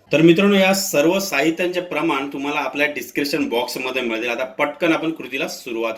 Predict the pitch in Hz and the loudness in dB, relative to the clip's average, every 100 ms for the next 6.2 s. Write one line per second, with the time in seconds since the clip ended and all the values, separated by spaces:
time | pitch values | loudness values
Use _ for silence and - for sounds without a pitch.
0 | 110 98 92 80 _ _ _ - - 151 | -8 -12 -12 -16 _ _ _ -8 2 4
1 | 165 165 175 175 131 139 156 160 156 143 | 4 4 2 2 0 4 4 2 -2 -4
2 | 135 151 147 143 156 175 - - 131 143 | -2 -2 -2 -2 -4 -6 -16 -6 -2 0
3 | 139 143 147 139 135 131 131 120 147 - | 0 2 4 2 0 -2 0 0 -4 -10
4 | 113 113 117 123 127 - - 120 123 123 | -10 -4 -2 -2 -4 -10 -10 -8 -6 -4
5 | 120 - - - - - - 113 123 123 | -4 -6 -12 -20 -16 -12 -8 -4 -2 -2
6 | 127 | -4